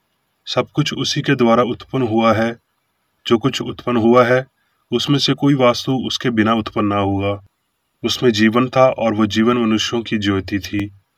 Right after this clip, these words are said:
और ज्योति अंधकार में चमकती है और अंधकार ने उसे ग्रहण न किया। और परमेश्वर ने उजियाले को देखा कि अच्छा है, और परमेश्वर ने उजियाले को अंधियारे से अलग किया।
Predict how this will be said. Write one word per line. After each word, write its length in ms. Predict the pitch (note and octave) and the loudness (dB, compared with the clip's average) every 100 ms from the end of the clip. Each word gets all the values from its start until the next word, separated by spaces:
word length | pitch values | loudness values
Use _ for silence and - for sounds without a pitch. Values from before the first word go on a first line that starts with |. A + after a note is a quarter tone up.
| _ _ _ _ - | _ _ _ _ -2
और 140 | G#2 | 0
ज्योति 360 | G2 G#2+ G#2+ A#2 | 2 2 2 -4
अंधकार 440 | G#2+ G#2 G#2 A2+ | -4 -4 0 0
में 140 | G#2+ A2+ | 0 0
चमकती 500 | - G#2 G2 - A#2 | -2 -4 -4 -2 0
है 220 | A#2+ B2+ _ _ _ _ - | 2 -2 _ _ _ _ 0
और 140 | A#2 A#2 | 0 2
अंधकार 480 | A#2+ A#2 A#2+ B2+ | 0 -2 2 2
ने 100 | B2+ | 2
उसे 260 | C3 A#2 B2 | -2 0 0
ग्रहण 280 | G#2+ G2 G#2+ | 2 2 2
न 180 | G#2 G#2 | 0 0
किया। 480 | - G2 F#2 F#2 - _ _ _ _ _ _ _ _ _ _ _ - | -2 -4 -4 -6 -12 _ _ _ _ _ _ _ _ _ _ _ -2
और 100 | A2+ | 0
परमेश्वर 480 | - A#2+ B2+ B2 C#3+ | 2 2 2 2 2
ने 140 | D3 | 2
उजियाले 480 | C3 A#2+ A#2+ A#2+ C3 | 0 0 4 4 2
को 160 | - A#2+ | 0 2
देखा 440 | G#2+ G#2+ - A#2 - - | 2 2 -2 -6 -6 -4
कि 80 | |
अच्छा 320 | G2+ F#2+ A#2 A2+ | -4 -2 2 2
है, 240 | A#2 A#2 _ _ _ _ _ _ | 2 -2 _ _ _ _ _ _
और 100 | A2+ | -2
परमेश्वर 520 | G#2+ A2+ A#2 A#2 C3 B2 | 0 0 2 2 0 -2
ने 80 | B2 | -2
उजियाले 460 | A2+ G#2+ G#2+ A2 | 0 2 4 2
को 140 | A#2 A#2 | -2 -4
अंधियारे 460 | G#2+ G2+ G#2 G#2+ | -4 0 0 0
से 160 | A2+ A2+ | -2 -4
अलग 380 | G#2 G2+ G2 G2 | -2 -2 -2 -8
किया। 440 | - F#2+ F#2 G2 | -6 -6 -6 -10